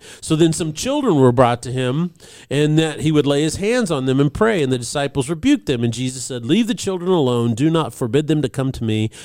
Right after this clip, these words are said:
for the kingdom of heaven belongs to such as these." And after laying his hands on them, he departed from there. So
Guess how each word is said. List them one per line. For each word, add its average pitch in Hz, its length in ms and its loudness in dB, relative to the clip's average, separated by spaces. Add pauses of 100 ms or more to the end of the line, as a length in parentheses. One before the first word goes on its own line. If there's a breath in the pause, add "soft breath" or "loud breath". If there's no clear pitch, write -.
(140 loud breath)
for - 100 0
the 139 80 2
kingdom 190 360 0
of 180 100 2
heaven 143 320 0
belongs 127 380 0
to 127 80 -12
such 113 260 -10
as 135 120 -10
these." 185 440 -4 (440 soft breath)
And 123 140 0
after 143 300 -2
laying 147 300 2
his 151 260 0
hands 135 260 -4
on 139 140 -4
them, 113 180 0
he 123 140 0
departed 107 420 -4
from 113 140 -6
there. 110 160 -4
So 147 320 -2